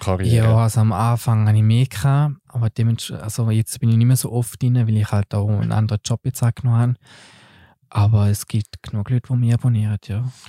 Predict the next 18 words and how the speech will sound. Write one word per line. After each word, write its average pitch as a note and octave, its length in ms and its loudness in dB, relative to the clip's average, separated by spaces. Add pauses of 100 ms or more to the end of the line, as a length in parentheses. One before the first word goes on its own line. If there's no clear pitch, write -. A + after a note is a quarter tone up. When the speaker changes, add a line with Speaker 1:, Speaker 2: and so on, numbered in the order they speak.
(140)
Speaker 1:
Und G#2+ 520 -4
du A#2 360 -4
wirst G#2+ 240 -4
in G2 60 -2
dem F#2 40 -4
Fall F#2 120 -2
beteiligt D#2+ 540 -6
dann D#2+ 320 -4
an D2+ 140 -10
diesen E2 180 -4
Einnahmen, D#2 760 -4
wenn E2 160 -8
die E2+ 140 -8
Leute - 220 -12 (540)
dir G2+ 160 0
Speaker 2:
Ja. D#2 160 -8 (380)
Speaker 1:
das - 160 -12
anschauen. D2+ 420 -12